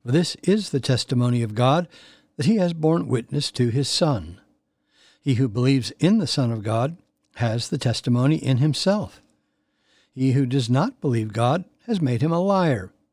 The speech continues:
because he has not believed in the testimony that God has borne to his Son. And this is the testimony, that God gave us eternal life, and this life is in his Son. He who has the Son has life.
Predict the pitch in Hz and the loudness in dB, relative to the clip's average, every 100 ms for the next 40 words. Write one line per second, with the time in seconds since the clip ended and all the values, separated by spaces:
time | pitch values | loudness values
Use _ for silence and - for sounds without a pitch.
0 | _ - 127 123 143 123 113 123 131 117 | _ -10 -4 -2 0 0 0 -2 -2 0
1 | 151 139 - - 123 - 135 - 131 127 | 0 0 -4 -4 -2 0 -2 0 0 2
2 | 135 127 143 139 147 143 156 135 147 151 | 0 0 -2 -2 -2 0 -2 0 0 0
3 | 160 - - 120 156 - - 190 113 90 | -2 -6 -2 -2 -2 -2 -2 -2 -2 -8
4 | 113 _ _ _ _ _ _ _ _ 113 | -16 _ _ _ _ _ _ _ _ -2
5 | 135 127 - 170 170 - 147 127 113 - | 0 0 -2 0 0 -2 -2 -2 -2 0
6 | 120 107 87 - _ _ _ _ _ - | -2 -2 -8 -16 _ _ _ _ _ -14
7 | 127 127 131 143 123 139 120 120 120 135 | -4 0 0 0 0 0 0 -4 -4 -4
8 | 123 139 135 143 165 127 - _ _ _ | -2 0 2 2 0 0 -4 _ _ _
9 | _ _ _ 113 131 - 135 135 - - | _ _ _ -2 0 0 0 0 -2 0
10 | 160 160 131 139 127 120 143 - 143 107 | 0 0 -2 0 2 2 0 0 -2 -4
11 | 82 95 _ _ _ _ _ _ _ - | -8 -16 _ _ _ _ _ _ _ -4
12 | 139 120 127 143 - 120 - 180 143 147 | 0 2 2 0 -2 -4 0 2 2 0
13 | 143 - 151 135 160 175 107 - | -6 -4 -2 0 0 0 -2 -8